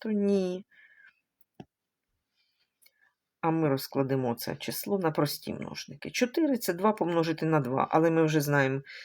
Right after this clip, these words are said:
два помножити на два — це два у квадраті. Два у квадраті — чотири. То ми можемо написати отак: два у квадраті помножити на три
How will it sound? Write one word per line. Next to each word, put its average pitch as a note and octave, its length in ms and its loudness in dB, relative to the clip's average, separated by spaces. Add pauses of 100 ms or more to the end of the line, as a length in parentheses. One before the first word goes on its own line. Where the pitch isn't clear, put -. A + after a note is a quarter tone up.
(180)
два D#3+ 200 6
помножити D3 600 0
на B2+ 180 -2
два — G#3+ 360 0 (240)
це - 180 -4
два E3+ 280 8
у D#3 140 6
квадраті. - 840 -2
Два C#3+ 240 6
у C3 120 4
квадраті — E3 560 2
чотири. - 600 -6
То G3+ 120 0
ми F#3 120 2
можемо C#3 340 0
написати - 520 -8
отак: - 240 -8
два B3+ 260 0
у F3+ 140 4
квадраті - 760 -2 (1080)
помножити A3+ 680 0
на - 160 -4
три F#3 360 -4